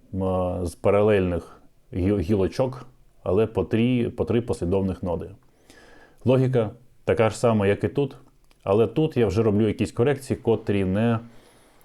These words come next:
залежні від того, що може відбутися в цьому блоці.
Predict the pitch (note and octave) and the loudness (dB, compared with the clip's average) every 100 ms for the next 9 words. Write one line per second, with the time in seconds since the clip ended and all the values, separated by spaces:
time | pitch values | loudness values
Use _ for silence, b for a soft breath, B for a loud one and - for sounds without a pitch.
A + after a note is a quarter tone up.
0 | B - G2 G2 A2+ A#2+ G#2+ G2 F2 - | B 0 2 6 4 4 2 -2 -4 -12
1 | _ G2+ E2+ - _ A2+ A2 A#2+ G#2+ - | _ -6 -6 -8 _ 2 2 2 -2 -2
2 | G2 F#2+ F#2+ E2+ G#2 G#2+ F2+ E2+ - F#2 | 0 0 0 0 -2 -2 -4 -4 -2 -2
3 | E2+ F2 E2 - | 0 -2 -2 -8